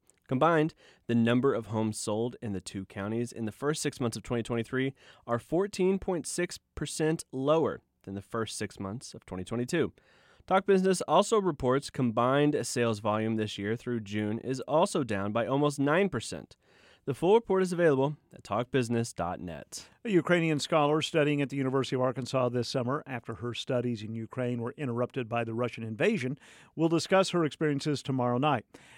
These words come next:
Speaker 2: Anna Kovalchuk relocated to the U of A through a fellowship to raise awareness about the fragility and importance of democracy. Her talk, Global Series, The Universal Struggle for Freedom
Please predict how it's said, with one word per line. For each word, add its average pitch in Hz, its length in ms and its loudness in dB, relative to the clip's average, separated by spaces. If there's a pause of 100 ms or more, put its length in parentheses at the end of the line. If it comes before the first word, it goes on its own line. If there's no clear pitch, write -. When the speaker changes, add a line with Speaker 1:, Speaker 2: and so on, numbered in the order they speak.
(140)
Speaker 2:
Anna 143 260 0
Kovalchuk 143 480 2 (140)
relocated 160 920 0
to 117 140 -8
the 117 100 -6
U 120 220 0
of 113 100 -4
A 117 180 -2
through 127 220 -4
a 117 60 -4
fellowship 147 560 0
to 131 100 -4
raise 135 240 0
awareness 143 560 2 (360)
about 123 260 -4
the 117 60 -8
fragility 127 640 -2
and 117 140 -6
importance 113 460 -6
of 110 80 -10
democracy. 120 580 -2 (140)
Her 127 180 -4
talk, 175 420 6 (380)
Global 143 320 2
Series, 143 560 -4
The 127 80 -4
Universal 151 480 -2
Struggle 143 420 -2
for 131 180 -6
Freedom 143 380 -2